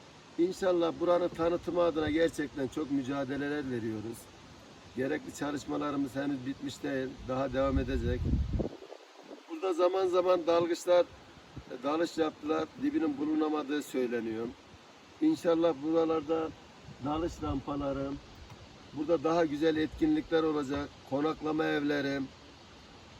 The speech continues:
güzel etkinlikler düzenleyeceğimiz mekanlar hazırlayacağız.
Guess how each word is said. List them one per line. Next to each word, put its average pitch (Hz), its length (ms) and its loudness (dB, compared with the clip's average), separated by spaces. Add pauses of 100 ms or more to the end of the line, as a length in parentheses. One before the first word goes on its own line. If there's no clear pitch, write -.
(1500)
güzel 302 320 2
etkinlikler 160 720 2
düzenleyeceğimiz 151 840 2
mekanlar 151 520 0
hazırlayacağız. 143 840 0